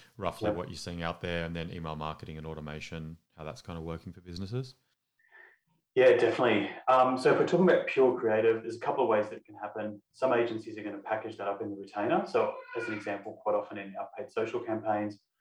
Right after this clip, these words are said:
Speaker 2: we'll include a certain amount of creative or tweaks to creative or even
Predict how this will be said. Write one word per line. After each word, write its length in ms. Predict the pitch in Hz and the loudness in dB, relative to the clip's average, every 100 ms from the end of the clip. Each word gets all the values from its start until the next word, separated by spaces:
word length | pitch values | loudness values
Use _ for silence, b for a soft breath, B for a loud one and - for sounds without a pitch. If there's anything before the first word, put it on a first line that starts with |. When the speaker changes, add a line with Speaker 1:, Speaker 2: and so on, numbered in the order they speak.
| _ _ | _ _
Speaker 2:
we'll 140 | 120 107 | 0 0
include 400 | 104 - 104 98 | -2 -2 -2 -2
a 40 | |
certain 280 | - 101 - | -2 -2 -2
amount 220 | 95 95 | -6 -8
of 100 | - | -8
creative 420 | - 101 - - | -2 0 2 2
or 160 | 120 113 | 2 0
tweaks 540 | - 107 104 - - | 0 -2 -2 -8 -12
to 400 | 101 101 101 101 - | -6 -4 -4 -8 -8
creative 560 | - 107 110 107 104 | 0 2 4 2 2
or 200 | 101 101 | 2 2
even 260 | 101 98 | 0 -4